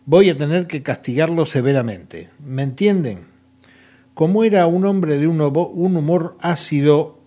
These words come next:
y lo habíamos visto de mal humor, este, lo teníamos que respetar. A pesar de esa autoriza-, autorización, la comida retirada del frío era justamente fría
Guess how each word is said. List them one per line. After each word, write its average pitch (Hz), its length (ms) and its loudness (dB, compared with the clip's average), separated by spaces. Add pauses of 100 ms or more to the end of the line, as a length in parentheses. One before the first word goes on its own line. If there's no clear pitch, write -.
(480)
y 127 320 -4
lo 131 160 -2
habíamos 143 480 -2
visto 135 300 -2
de 117 100 -4
mal 127 180 -6
humor, 117 360 -8 (840)
este, 123 360 -8
lo 123 120 -4
teníamos 139 360 -4
que 127 80 -8
respetar. 110 500 -12 (1500)
A 151 120 -6
pesar 233 320 0
de 214 120 2
esa 208 180 0
autoriza-, 165 640 0
autorización, 156 880 0
la 139 160 -2
comida 185 720 0 (560)
retirada 143 720 0
del 139 120 -2
frío 170 400 2
era 170 200 2
justamente 156 640 -2
fría 123 540 0